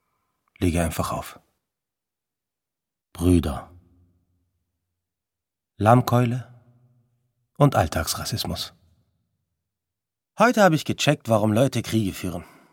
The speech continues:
Wegen den dümmsten Scheiß. Alles fing an, weil wir Hunger hatten. Wir so, okay, lass mal jagen gehen. Aber was?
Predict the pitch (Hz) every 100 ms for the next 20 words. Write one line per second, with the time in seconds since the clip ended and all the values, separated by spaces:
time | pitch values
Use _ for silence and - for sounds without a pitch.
0 | _ _ _ _ _ - - - - 117
1 | 131 123 123 104 82 135 - - 123 -
2 | 87 - - - _ _ _ _ _ 139
3 | 170 - 139 123 127 135 117 123 139 107
4 | 82 - - _ _ _ _ - 101 92
5 | 92 90 82 76 _ - 92 123 165 147
6 | - _ _ _ _ - 101 107 104 135
7 | 156 135 117 - _ - - - - -
8 | 104 117 139 175 -